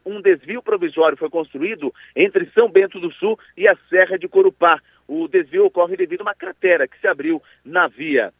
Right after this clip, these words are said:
Voltando para o sul do estado, relação a, a rodovias estaduais, S C cento e oito entre Santa Rosa de Lima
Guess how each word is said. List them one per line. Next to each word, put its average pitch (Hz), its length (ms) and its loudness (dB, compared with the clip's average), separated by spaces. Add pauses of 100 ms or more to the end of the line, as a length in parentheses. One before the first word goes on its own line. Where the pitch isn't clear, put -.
(560)
Voltando 208 400 0
para 208 180 0
o 190 40 -6
sul 226 140 -12
do 208 80 -12
estado, 180 420 -2
relação 180 640 -4
a, 160 380 0
a 160 100 0
rodovias 185 500 -2
estaduais, 175 560 -2 (320)
S 175 280 -2
C 208 180 -2
cento 196 220 -8
e 180 60 -4
oito 190 220 4
entre 175 320 -8
Santa 202 300 -2
Rosa 170 280 -2
de 147 120 -8
Lima 202 320 -4